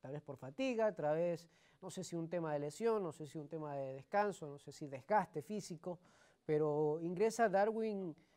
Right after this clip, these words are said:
Montaño, el número veintidós, con nombre y con pasado futbolístico a nivel nacional, y el otro que ingresó fue Edison Arroyo,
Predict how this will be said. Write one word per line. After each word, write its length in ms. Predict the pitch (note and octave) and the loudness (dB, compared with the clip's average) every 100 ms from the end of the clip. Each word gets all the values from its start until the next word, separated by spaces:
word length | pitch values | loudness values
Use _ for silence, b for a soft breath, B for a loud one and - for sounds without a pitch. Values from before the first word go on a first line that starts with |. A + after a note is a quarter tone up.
| b | b
Montaño, 480 | D#3 F3 E3+ G#3+ E3+ | -2 2 4 4 4
el 60 | D#3+ | -2
número 240 | G3+ G3+ | -2 -2
veintidós, 680 | F#3+ F3+ F#3 G3+ A3 F#3 - _ b b b | -2 -4 -4 0 0 -2 -10 _ b b b
con 380 | - E3 D#3 D#3 | -6 -2 -2 0
nombre 600 | F3+ A3+ A3 F#3 F3+ F3+ | 4 4 4 2 0 0
y 80 | D#3 - | -4 -6
con 200 | D3+ D3 | -8 -6
pasado 600 | F#3+ - F#3+ G#3 G#3 - b b | -8 2 8 8 6 0 b b
futbolístico 640 | - D#3 D#3+ F#3+ F#3+ F3 D#3+ | -4 0 0 0 -2 -2 0
a 20 | |
nivel 240 | D#3+ F3 | 2 2
nacional, 460 | E3 D#3+ F3+ G3+ A#3+ | 2 -2 0 2 2
y 80 | F3 | 2
el 80 | D#3+ | 0
otro 180 | F3+ | -2
que 100 | E3 | -4
ingresó 360 | D#3+ D#3 D3+ G3 | -2 -2 -2 -2
fue 260 | - F#3+ - | 0 -2 2
Edison 440 | G#3+ G#3+ F3+ G3+ | 2 2 0 0
Arroyo, 480 | F3+ E3+ G3+ G3 F3+ | 2 2 2 2 -2